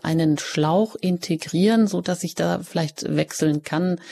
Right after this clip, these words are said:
also dass ich meine Dusche als Dusche benutzen kann, aber eben da auch mal kurz,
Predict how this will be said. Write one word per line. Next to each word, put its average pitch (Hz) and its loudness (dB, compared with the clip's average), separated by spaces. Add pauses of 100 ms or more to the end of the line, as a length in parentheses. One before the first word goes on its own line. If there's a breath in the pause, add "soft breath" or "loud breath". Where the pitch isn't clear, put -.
(340 loud breath)
also 156 0
dass 151 -2
ich 156 -4
meine 160 2
Dusche 170 0
als 170 -4
Dusche 208 2
benutzen 175 0
kann, 170 0
aber 170 0
eben 175 2
da 165 0
auch 151 -2
mal 160 2
kurz, - -2